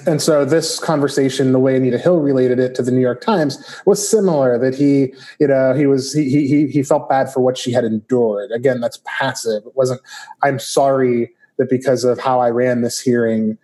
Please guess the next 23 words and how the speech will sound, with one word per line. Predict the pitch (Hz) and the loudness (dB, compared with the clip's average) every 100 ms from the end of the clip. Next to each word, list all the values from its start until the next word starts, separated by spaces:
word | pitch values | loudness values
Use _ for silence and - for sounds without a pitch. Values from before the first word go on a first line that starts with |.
| _ _ - | _ _ -2
you | 123 | 0
know, | 113 107 107 101 - - - _ | 2 0 -2 -6 -12 -18 -20 _
you | 143 131 | -2 0
were, | 120 120 117 113 | 2 2 0 0
you, | 131 131 | -2 -4
you | 151 143 | -6 -6
know, | 110 | -6
you, | 123 131 131 131 _ | -10 -12 -20 -20 _
you | 135 | 0
were | 127 | 0
treated | - 123 110 | 0 -2 0
this | 107 - | -6 -6
way." | 104 - 147 | -6 -6 -4
So | - 139 131 - - | 0 2 0 -8 -14
she | - 220 | -2 2
was | 214 | 2
not | 175 151 | 2 0
impressed | 135 127 127 - - _ | 0 0 0 -4 -12 _
with | 135 - | -4 0
the | 127 123 120 | 0 2 0
apology, | 131 120 120 - 139 139 - - - | 0 0 0 0 0 0 -8 -18 0
which | 135 - - | 0 0 -2
means | 165 156 135 - | 2 2 0 -6